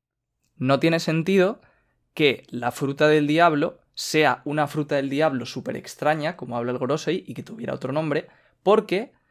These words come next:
si confiamos en este material de la One Piece Magazine, y yo confío porque no creo que se dijera algo tan exacto, eh, sin pasar por Oda,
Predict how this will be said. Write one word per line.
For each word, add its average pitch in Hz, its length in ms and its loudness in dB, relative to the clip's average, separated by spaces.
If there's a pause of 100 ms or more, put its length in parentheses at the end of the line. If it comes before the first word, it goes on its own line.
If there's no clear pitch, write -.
(160)
si - 220 -4
confiamos 127 540 2
en 120 80 -2
este 127 160 -4
material 131 400 2
de 131 60 4
la 131 60 6
One 131 200 4
Piece 127 180 -4
Magazine, 160 500 2
y - 100 -8
yo 123 120 -2
confío 127 440 0
porque 117 260 -6
no 120 160 -2
creo 120 160 -4
que 120 160 -4
se - 160 -6
dijera 127 280 -4
algo 123 200 -4
tan 123 180 -2
exacto, - 600 -6 (420)
eh, - 320 -6
sin 117 400 -4
pasar - 320 -8
por 127 160 -2
Oda, 139 360 2